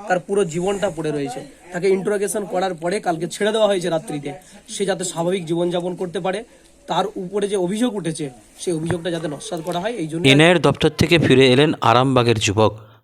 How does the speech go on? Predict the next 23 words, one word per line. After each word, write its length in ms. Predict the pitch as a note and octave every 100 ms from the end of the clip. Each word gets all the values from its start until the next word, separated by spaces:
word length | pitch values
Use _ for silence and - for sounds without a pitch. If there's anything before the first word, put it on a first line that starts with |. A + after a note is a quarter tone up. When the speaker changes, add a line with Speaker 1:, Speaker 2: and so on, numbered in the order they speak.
| -
Speaker 2:
জঙ্গি 300 | A2+ B2+ D#3+
সন্দেহে 520 | E3 D#3 C#3+ C#3 C#3+
হানা 260 | C3+ A#2 A#2+
আরামবাগে, 720 | - A2 G#2+ G2+ F#2+ F#2+ G2 - - _
চলে 260 | - G#2 G#2+
তল্লাশি, 540 | A2 A2 A#2 - D#3+ E3+ - G2+
ডেকে 300 | G#2 A2 C3
পাঠানো 360 | A#2+ A#2 A#2
হয় 240 | A2 C3 F3+ - -
কলকাতার 480 | - A2 A2 G#2+ A2 - -
এনআইএ 340 | A#2 B2 A2+
অফিসে। 400 | F#2+ - - G#2 - _
পাকিস্তানি 520 | A#2 B2 E3+ - F#3
জঙ্গি 260 | C#3 C#3 D3
সংগঠন 640 | D3+ D3+ D3+ D3 D#3+ C#3+
জয়েশের 440 | G#2+ A2+ C3 - D3
সাথে 320 | - C3+ C3+
যোগ 200 | A2+ A2+ -
থাকার 300 | B2 B2+ B2 - -
সন্দেহে 600 | - B2+ B2 C3+ C3+ G2 - - -
আরামবাগের 640 | A2 C3 D3+ D3 D3 D3+
মায়াপুর 440 | B2+ A#2 B2+ D3
এক 100 | C#3